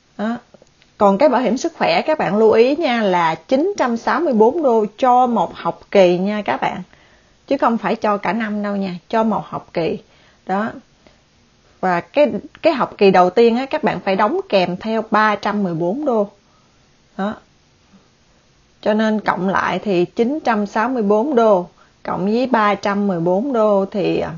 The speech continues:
nếu tính ra cái chi phí của du học sinh ở cái lần đầu nhập học ở trường cao đẳng Santa Monica College này á, thì sẽ mắc hơn so với cái chi phí của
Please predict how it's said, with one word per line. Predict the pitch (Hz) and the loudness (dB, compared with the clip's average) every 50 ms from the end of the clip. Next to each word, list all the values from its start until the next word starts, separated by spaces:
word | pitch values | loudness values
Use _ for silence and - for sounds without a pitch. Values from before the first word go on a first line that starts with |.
| 160 - | -14 -14
nếu | - 196 226 247 269 269 | -10 -6 -4 -2 -4 0
tính | - 269 277 339 | 2 2 2 2
ra | 320 269 233 | 0 -2 -2
cái | 220 - 269 | -2 -2 -4
chi | 269 - 254 240 | -4 -2 -4 -4
phí | 226 - 247 247 277 | -2 -2 -2 -2 0
của | 269 - 226 247 247 | 0 0 0 0 0
du | 220 | 0
học | 208 170 - | -2 -4 -4
sinh | - - 226 220 214 | -4 -4 -4 -2 -2
ở | - 156 156 | -4 -4 -4
cái | 196 - 277 | -4 -4 -2
lần | 277 262 190 180 180 | -2 -2 -2 -2 -2
đầu | 175 180 170 170 175 | -2 -2 -2 -2 -4
nhập | 175 170 160 - | -6 -8 -10 -12
học | - - - - - | -12 -14 -14 -12 -8
ở | - 165 165 226 - | -6 -4 -4 -4 -6
trường | - 208 190 175 170 170 170 170 170 165 - _ _ _ _ _ _ | -4 -4 -2 -2 -2 -4 -6 -8 -8 -10 -14 _ _ _ _ _ _
cao | - 202 202 | -2 0 0
đẳng | 185 - 180 233 | 0 -2 -4 -6
Santa | - 233 214 208 202 196 190 | -6 -6 -6 -4 -4 -2 -2
Monica | 196 196 202 202 196 196 208 190 | -2 -2 -2 -2 -2 -4 -4 -6
College | 185 - - - 247 254 233 220 - | -6 -6 -6 -6 -4 -4 -4 -6 -6
này | 180 170 165 170 | -6 -6 -6 -6
á, | 185 - 202 | -8 -8 -8
thì | - 190 165 160 | -6 -6 -6 -6
sẽ | 156 - - 170 165 170 | -8 -8 -8 -6 -6 -4
mắc | 175 202 214 226 233 - - - | -4 -4 -4 -6 -6 -8 -10 -8
hơn | - 226 214 202 196 196 - - - - - - - _ | -4 -2 -2 0 -2 -4 -6 -10 -18 -20 -20 -20 -20 _
so | - - - 190 190 190 | -8 -4 -2 0 0 0
với | 185 185 190 202 226 | 0 0 0 0 0
cái | 226 233 240 240 | 0 -4 -4 -6
chi | 240 - 220 202 | -6 -6 -6 -6
phí | 202 - - 226 226 262 | -4 -4 -4 -4 -2 -4
của | 277 - - 151 151 151 147 - 185 196 - 262 262 - | -4 -6 -6 -4 -4 -4 -4 -4 -4 -4 -4 -6 -8 -10